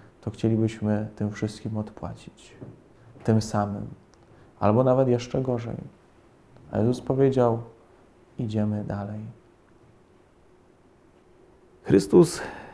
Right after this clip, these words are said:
Speaker 2: w jednej z Ewangelii uczy mnie czegoś niesamowitego. Kiedy przyprowadzają do Niego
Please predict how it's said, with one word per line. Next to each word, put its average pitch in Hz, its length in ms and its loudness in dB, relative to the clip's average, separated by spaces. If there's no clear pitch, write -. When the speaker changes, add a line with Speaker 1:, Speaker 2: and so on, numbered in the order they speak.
Speaker 2:
w - 60 0
jednej 156 280 6
z 143 80 6
Ewangelii 139 640 8
uczy 147 260 2
mnie 135 140 6
czegoś 131 380 4
niesamowitego. 120 960 0
Kiedy 139 180 8
przyprowadzają 151 640 10
do 160 80 8
Niego 156 500 10